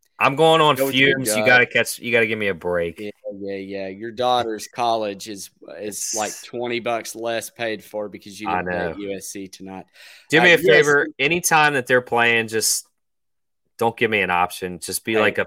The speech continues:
Speaker 1: father figure to me and just put it on there and say,
Speaker 2: They've
Speaker 1: "You'll
Speaker 2: been
Speaker 1: take
Speaker 2: an
Speaker 1: it away."
Speaker 2: auto bet for me, man. They're seven and three in their last ten.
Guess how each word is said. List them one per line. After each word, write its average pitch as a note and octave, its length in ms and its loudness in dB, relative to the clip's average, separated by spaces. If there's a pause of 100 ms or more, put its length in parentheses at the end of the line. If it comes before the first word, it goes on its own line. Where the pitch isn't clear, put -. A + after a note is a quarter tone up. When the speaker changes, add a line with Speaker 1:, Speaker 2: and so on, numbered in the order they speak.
Speaker 1:
father G2 280 4
figure F#2+ 320 -4
to - 160 -10
me F#2+ 140 -2
and F2+ 100 -4
just E2+ 160 -12
put F#2+ 160 -2
it E2+ 60 -4
on E2+ 160 -6
there E2 140 -8
and E2 100 -10
say, F2 220 -4
Speaker 2:
They've C#3 200 0
Speaker 1:
"You'll E3+ 100 -6
Speaker 2:
been G#3 140 2
Speaker 1:
take E3+ 100 -2
Speaker 2:
an C3 60 -4
Speaker 1:
it A2+ 40 -8
away." G#2 100 -2
Speaker 2:
auto E3 280 2
bet B2+ 320 -2
for A2+ 120 -12
me, A2+ 200 -8
man. A#2+ 280 -8
They're A2 100 -8
seven D3 420 -6
and C3 160 -12
three C3 320 -8
in C3+ 80 -8
their A#2 120 -10
last A#2+ 400 -6
ten. A#2+ 500 -10